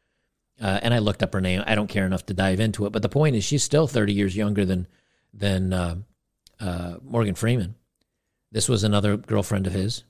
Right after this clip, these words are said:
that he dated for a while. And this, surprisingly, this young lady was somebody else that he dated.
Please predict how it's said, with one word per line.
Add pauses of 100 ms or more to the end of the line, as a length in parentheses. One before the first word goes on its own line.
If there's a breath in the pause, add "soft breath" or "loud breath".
(140)
that
he
dated
for
a
while. (640)
And
this,
surprisingly,
this
young
lady
was
somebody
else
that
he
dated.